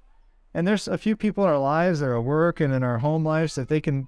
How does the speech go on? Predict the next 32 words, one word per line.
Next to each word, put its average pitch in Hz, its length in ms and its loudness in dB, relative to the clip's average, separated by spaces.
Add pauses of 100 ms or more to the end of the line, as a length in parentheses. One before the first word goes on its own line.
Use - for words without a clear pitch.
call 151 240 4
us 147 160 0
out 131 180 2
on 160 180 0
that, 160 300 0
or 123 120 -2
they 120 160 -2
can 117 160 -6
see - 180 -4
something's 151 440 -2
not 143 180 -2
right, 143 260 2
but 143 220 -4
then 135 180 -2 (300)
even 156 260 2
few 151 240 0
of 151 80 -4
them 160 160 0
have 143 220 0
the 127 80 -2
maturity 135 560 0
to - 100 -4
lovingly, 131 540 0
like, 113 180 -2
confront 123 420 0
us 135 180 -2
and 117 100 -8
say, 123 100 -4
"Hey, 131 140 -2
there's 120 140 -2
something 135 340 -2
kinda 127 280 -2